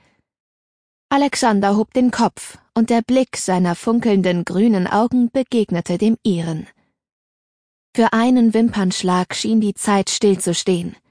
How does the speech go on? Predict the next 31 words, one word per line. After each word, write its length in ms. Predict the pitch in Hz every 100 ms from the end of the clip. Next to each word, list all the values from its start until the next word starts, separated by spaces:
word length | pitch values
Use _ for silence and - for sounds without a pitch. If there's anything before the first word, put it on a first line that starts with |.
| _ _ _ _ _
Dieser 280 | 277 262 247
Moment 640 | 226 233 208 170 165 - -
gehörte 440 | 190 190 185 190
nur 420 | 185 202 254 -
ihnen 360 | 214 190 190 190
beiden. 420 | 180 170 170 - _ _ _ _ _ _ _ _ 247
Denn 180 | 214
in 180 | 208 196
seinen 320 | 190 185 185
Augen 380 | 185 208 285 254
las 300 | 214 196 202
sie 160 | 247 226
die 160 | 247
gleiche 460 | - 247 269 277 277
Liebe, 580 | 240 208 185 180 185 233 _ _
die 100 | 247
auch 140 | 262 -
sie 280 | - 226
erfüllte. 540 | - 165 185 165 - - - _ _ _ _ _ _ _ _ _ _ _ _
Aliena 640 | - 254 226 233 285 285 247
presste 480 | - 240 226 - 214
die 120 | 202
Lippen 360 | 220 - 202
zusammen, 540 | 202 190 185 196 190 196
um 180 | 208 196
nicht 260 | 196 -
vor 180 | - 185
purem 520 | - - 240 208 190
Glück 300 | 185 202 233
laut 300 | 208 190 196
aufzulachen. 760 | 208 220 - 190 180 185 202